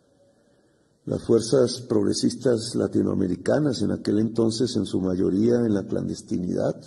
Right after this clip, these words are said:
resistiendo dictaduras, la muerte que todos los días se nos acercaba, nos rodeaba, mataba a tantos y tantos compañeros por miles.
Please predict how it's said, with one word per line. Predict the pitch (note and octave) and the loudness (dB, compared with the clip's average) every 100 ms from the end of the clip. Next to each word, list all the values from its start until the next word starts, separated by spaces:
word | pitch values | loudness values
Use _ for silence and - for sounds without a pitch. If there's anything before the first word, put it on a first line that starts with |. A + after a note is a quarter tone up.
| - - _ _ _ _ _ _ _ _ _ | -20 -20 _ _ _ _ _ _ _ _ _
resistiendo | A#2 A2+ G#2 - A#2+ A#2 B2+ | -6 0 -2 0 2 6 6
dictaduras, | A2 - - D2+ A2+ D#3 D3+ B2+ A2+ | 6 2 -4 -2 2 2 2 -4 -6
la | G#2 | -4
muerte | F#2+ C3 - - F3+ F3 E3 - | 0 0 -2 -4 -2 -2 -6 -6
que | B2+ B2 | -4 -2
todos | C3 A#2+ A#2+ | 0 2 2
los | A#2 G#2+ | 2 2
días | A2+ A#2+ A#2+ - - - - - _ _ _ _ _ _ | 2 0 -2 -10 -12 -16 -20 -20 _ _ _ _ _ _
se | - G2+ | -6 -2
nos | F#2+ F#2 | 0 -2
acercaba, | - G2+ - - D#2 - A2+ - - - - - | -2 -4 -4 -4 -2 -2 -4 -8 -18 -20 -16 -12
nos | - - | -10 -6
rodeaba, | G1+ G1+ - - - - - - _ _ _ - | -4 -4 -4 -4 -6 -8 -16 -20 _ _ _ -10
mataba | - - - A#2+ A#2+ - - A2+ - _ _ _ _ _ _ _ _ _ _ _ | -10 -6 -4 -2 -4 -6 -12 -18 -20 _ _ _ _ _ _ _ _ _ _ _
a | - | -14
tantos | - B2 A2+ A2+ G2 | -4 -2 0 0 0
y | - | 0
tantos | A#2 A2+ A#2 - | 0 0 -2 -2
compañeros | A2 G2+ G#2 G2+ G#2 G#2+ - - - | -2 -2 0 2 2 -2 -6 -18 -8
por | G2 | -2
miles. | F#2 F3+ D#3 - - - - - _ | 2 2 0 -10 -16 -18 -20 -20 _